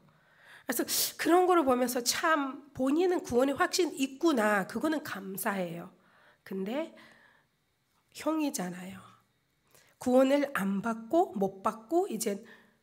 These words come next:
죽었다는 그게 너무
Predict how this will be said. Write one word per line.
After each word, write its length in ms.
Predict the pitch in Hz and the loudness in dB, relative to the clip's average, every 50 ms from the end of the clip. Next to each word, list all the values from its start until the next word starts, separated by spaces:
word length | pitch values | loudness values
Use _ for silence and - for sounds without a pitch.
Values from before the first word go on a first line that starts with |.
| _ _ _ _ _ _ _ _ _ _ _ _ _ | _ _ _ _ _ _ _ _ _ _ _ _ _
죽었다는 640 | - - 277 196 247 247 247 226 208 208 202 196 190 | -16 -12 -6 -4 -4 -2 0 0 0 0 -2 -4 -4
그게 520 | - - 208 160 208 285 339 415 - - - - _ _ _ _ - | -6 -6 -6 -4 -2 -2 -2 -4 -6 -10 -20 -20 _ _ _ _ -6
너무 580 | 208 190 185 185 196 240 311 381 - - - | -2 -2 0 0 2 2 0 0 -2 -6 -12